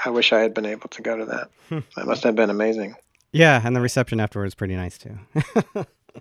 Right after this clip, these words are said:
Speaker 1: Yeah, no doubt, no doubt.
Speaker 2: And your show just came down.
Speaker 1: Yes, it did. And, uh, at a, it was at Smith, and so not, not a commercial space, so no print sales to talk about. But I,
Speaker 2: <laughs>
Speaker 1: but I did have all, most of my expenses covered by doing an artist talk,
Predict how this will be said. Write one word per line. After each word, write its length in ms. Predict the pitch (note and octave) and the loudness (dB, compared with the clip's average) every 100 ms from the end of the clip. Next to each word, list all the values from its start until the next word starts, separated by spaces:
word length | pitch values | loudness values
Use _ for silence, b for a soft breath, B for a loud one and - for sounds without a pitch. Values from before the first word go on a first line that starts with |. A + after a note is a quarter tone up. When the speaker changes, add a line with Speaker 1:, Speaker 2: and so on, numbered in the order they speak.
| - | -2
Speaker 1:
Yeah, 260 | A2+ C3 | 2 4
no 120 | A2 A2 | 2 0
doubt, 400 | G2+ G#2+ G2 G2+ - | -2 -4 -6 -10 -10
no 160 | C#3+ A2 | -8 -4
doubt. 440 | A2 G#2+ - - b b b b - | -4 -4 -8 -14 b b b b -2
Speaker 2:
And 160 | D3+ E3+ | 2 2
your 160 | D#4+ | 2
show 180 | - F3+ | 2 2
just 220 | B2 A#2 | 2 0
came 180 | - A2 | 0 0
down. 400 | G#2 G#2 D#3+ B3 _ - | 0 0 0 -4 _ 8
Speaker 1:
Yes, 320 | B2 C3+ D#3+ | 10 12 10
it 80 | C3 | 10
did. 480 | F3+ F#3+ A2+ - - - | 12 12 8 2 -12 6
And, 400 | B2+ B2 A#2+ A#2+ | 10 10 10 8
uh, 340 | A#2+ A2+ A#2 - | 10 12 10 8
at 180 | B2 A#2 | 6 4
a, 260 | A2 - | 2 0
it 80 | C#3 | -2
was 140 | G2+ | 0
at 180 | A2+ G2+ | 0 0
Smith, 460 | - A2 G#2 A2+ A2 | -4 -2 -2 -2 -6
and 160 | F#2 | -8
so 200 | - G#2 | -2 -2
not, 320 | F#2+ G2+ G2 - | 2 4 2 0
not 180 | A#2 G#2 | -6 -4
a 20 | |
commercial 440 | - G#2 G2 - F2 | -4 -2 0 0 -4
space, 440 | - G#2+ A2 - | -2 0 0 -2
so 360 | A2 F#2+ F2+ - _ | -2 -2 -2 -8 _
no 160 | G2+ G2 | -6 -6
print 280 | - G#2 - | -4 -6 0
sales 280 | F#2+ F#2+ - | 2 2 2
to 40 | |
talk 240 | - G2 | 6 6
about. 380 | A2 A2 A#2+ C3 | 6 4 4 4
But 120 | G#2+ | 2
I, 160 | - G3 - | 4 2 -4
Speaker 2:
<laughs> 140 | F3 B B B B B - - | -10 B B B B B -6 4
Speaker 1:
but 140 | B2 | 8
I 100 | A#2+ | 8
did 220 | A#2 C3 | 8 6
have 240 | B2 C3 A#2+ | 6 6 6
all, 160 | B2 C#3 | 4 2
most 320 | D3 C#3+ - | 0 -2 0
of 40 | |
my 100 | B2+ | -2
expenses 460 | A#2+ - A#2+ B2+ - | -2 -6 -10 -10 -6
covered 340 | B2+ B2 A#2+ | -2 -2 -2
by 160 | A#2+ A2+ | -2 -4
doing 300 | A#2 A2 G#2+ | -6 -12 -10
an 80 | G#2 | -6
artist 340 | A2 A2 - | -6 -6 -2
talk, 420 | A2+ G#2 G#2 - | 6 6 6 0